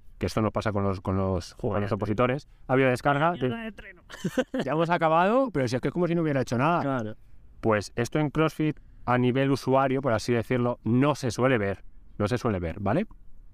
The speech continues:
Speaker 1: No se suele ver. Siempre es, eh, vamos a acabar, máxima repetición en men-, en el mínimo, en el menor tiempo posible, saca lo máximo.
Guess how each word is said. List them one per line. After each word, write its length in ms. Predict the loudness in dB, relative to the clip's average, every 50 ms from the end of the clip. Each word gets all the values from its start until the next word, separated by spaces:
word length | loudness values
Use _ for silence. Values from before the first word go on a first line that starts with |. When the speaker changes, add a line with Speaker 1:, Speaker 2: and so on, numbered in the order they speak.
| -18 -18 -10 -4 -2
Speaker 1:
No 120 | 0 0
se 80 | 0 2
suele 180 | 2 2 2 2
ver. 120 | 2 0
Siempre 320 | 0 0 0 2 2 0
es, 140 | 0 -2 -4 -12 -20 -20 -12 -4
eh, 140 | -2 0 0 2
vamos 160 | 2 2 2
a 20 | 0
acabar, 360 | 0 2 4 4 4 2 0 -6 -12 -6
máxima 400 | -2 0 2 2 2 2 0 0
repetición 480 | 0 0 -2 -2 -4 -2 0 2 2 4
en 120 | 4 4 2 2
men-, 220 | 2 0 0 0 -2
en 240 | -2 -2 -2 -2 0
el 60 | 0
mínimo, 300 | 0 2 2 2 2 2
en 140 | 0 0 -2
el 160 | -2 -2 0 0
menor 180 | 0 0 0
tiempo 180 | 0 0 0 0
posible, 520 | -2 -2 0 2 2 4 4 2 2 0 -2 _ -20 -20 -20 -12
saca 280 | -4 -2 0 2 2
lo 80 | 2 2
máximo. 420 | 2 0 -2 -2 -4 -6 -6 -6